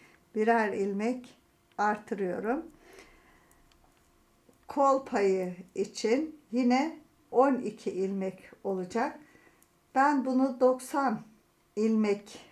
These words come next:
başladığım için kollarda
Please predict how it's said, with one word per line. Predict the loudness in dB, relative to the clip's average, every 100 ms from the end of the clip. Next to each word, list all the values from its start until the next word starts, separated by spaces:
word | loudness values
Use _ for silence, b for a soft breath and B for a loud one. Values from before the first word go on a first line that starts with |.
| _
başladığım | -4 -2 -2 -4 -2 -2 -2 -6
için | -12 -4 -2 -4 B B B B B _ _
kollarda | 2 2 4 4 4 2 2 2 2